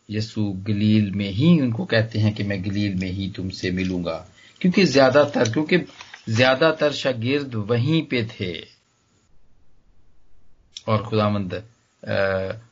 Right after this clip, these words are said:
वहीं पे उनसे, अ, वहीं पे उन, उन सबको मिलना चाहते थे। पहला मौजज़ा खुदावंद ने वहां किया था, काना गलील की शादी में, आपको अच्छे तरीके से याद होगा।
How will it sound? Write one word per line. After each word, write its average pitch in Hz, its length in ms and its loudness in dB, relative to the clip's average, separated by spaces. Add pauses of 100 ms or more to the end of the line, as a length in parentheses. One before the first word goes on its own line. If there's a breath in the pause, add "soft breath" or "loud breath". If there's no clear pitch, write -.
(120)
वहीं 113 260 4
पे 104 140 -2
उनसे, 95 440 -4 (420)
अ, 98 160 -10
वहीं 123 300 2
पे 131 280 -2 (300)
उन, 113 240 0
उन 123 100 0
सबको 135 380 -2
मिलना 107 380 4
चाहते 95 400 -2
थे। - 440 -14 (920)
पहला 202 300 6
मौजज़ा 214 360 4
खुदावंद 208 380 4
ने 208 80 2
वहां 185 260 2
किया 165 280 2
था, 117 160 0
काना 160 320 2
गलील 180 360 0
की - 120 -10
शादी 180 380 0
में, 113 160 -4
आपको 110 280 -6
अच्छे 113 160 -6
तरीके 113 240 -8
से 107 140 -10
याद 90 300 -2
होगा। 90 360 -10